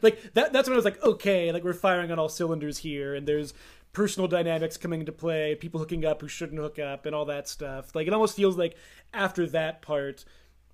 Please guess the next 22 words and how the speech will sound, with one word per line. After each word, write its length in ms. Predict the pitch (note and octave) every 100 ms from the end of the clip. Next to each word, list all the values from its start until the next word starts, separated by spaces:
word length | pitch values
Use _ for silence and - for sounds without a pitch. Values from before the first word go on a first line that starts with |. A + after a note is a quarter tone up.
| -
you 180 | A#3+ F3+
know, 160 | D#3+
there, 220 | C#3 E3+
there's 640 | G#3+ A3+ F4 G#3+ F3+ F#3+ E3+
less 380 | F3 F#3 F3+ -
that 240 | F3 D#3+
quality 520 | - D#3+ D#3 D3+ C#3+
of, 300 | C#3+ C#3 C3+ -
you 100 | F3
know, 200 | C#3+ C3 - _ -
we're 100 | F#3
really 220 | G3 F3
corralling 560 | - F3+ E3+ E3 D#3
all 100 | D#3
these 160 | D3+ D3+
people 400 | - D#3+ D3+ D3
into 240 | C#3+ C#3+
a 140 | C3+ C3+
coherent 560 | - - C#3 D#3 C#3+ D#3
narrative 560 | C#3+ C#3 B2+ C3+ C#3
<laughs> 380 | D#3 E3 G3 -
now. 340 | A#3 - B3